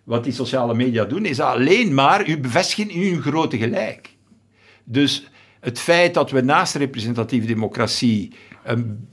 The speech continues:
bestendig mechanisme van participatieve democratie, eh, opbouwen, is volgens mij absoluut, eh,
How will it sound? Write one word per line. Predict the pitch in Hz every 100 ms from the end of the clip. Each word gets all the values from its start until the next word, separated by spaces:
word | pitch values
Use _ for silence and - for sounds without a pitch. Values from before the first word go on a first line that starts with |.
| -
bestendig | - 117 123 - 165 170 147
mechanisme | 151 143 135 147 131
van | 110 117
participatieve | - 120 - - 113 - _ _ _ - 202 143
democratie, | 110 113 98 - 104 - 113 107
eh, | - 110 101 110
opbouwen, | 98 92 95 98
is | - 101
volgens | - 98 -
mij | 113 - - -
absoluut, | - 131 147 - - 120 117 131 -
eh, | -